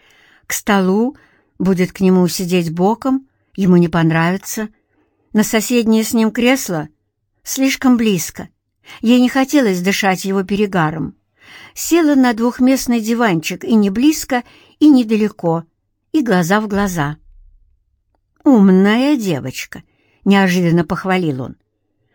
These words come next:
«Хорошо место выбрала. И обзор отличный, и недалеко,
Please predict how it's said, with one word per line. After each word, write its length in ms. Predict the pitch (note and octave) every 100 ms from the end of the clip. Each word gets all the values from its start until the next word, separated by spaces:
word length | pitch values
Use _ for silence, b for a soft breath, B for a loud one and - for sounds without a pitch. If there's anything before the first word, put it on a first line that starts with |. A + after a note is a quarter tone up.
| b b b b
«Хорошо 600 | - D4+ D#4+ D4 - A#3
место 480 | G#3 G3+ F#3 - G3+
выбрала. 540 | F#3+ F3+ F3+ F3 F3+ - _ _ _ _ _
И 80 | G3+
обзор 460 | A#3+ F#3+ D#3+ F#3+ F#3
отличный, 760 | F#3 G3+ F#3+ - G3 F#3+ F#3+ _ _ _ _ _ -
и 100 | D4
недалеко, 720 | A3 F3 E3 D#3 - G#3